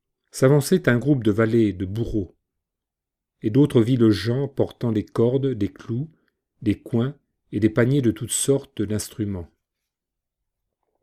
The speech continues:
D'autres bourreaux plus robustes portaient des perches, des échelles et les croix des deux larrons.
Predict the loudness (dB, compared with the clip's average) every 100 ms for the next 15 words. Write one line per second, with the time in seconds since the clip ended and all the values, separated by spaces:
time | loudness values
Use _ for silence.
0 | _ _ _ _ _ _ _ _ _ _
1 | _ _ _ _ _ _ _ _ _ _
2 | _ _ _ _ _ _ _ _ _ _
3 | _ -4 4 4 6 2 2 4 6 6
4 | 2 -6 -2 -2 -2 -4 -6 -10 -8 -8
5 | -6 -4 -4 -4 -6 -6 -12 -18 -18 -12
6 | -8 -6 -6 -6 -6 -10 -16 _ _ _
7 | _ _ _ -4 0 0 0 0 0 0
8 | -2 -2 -4 -6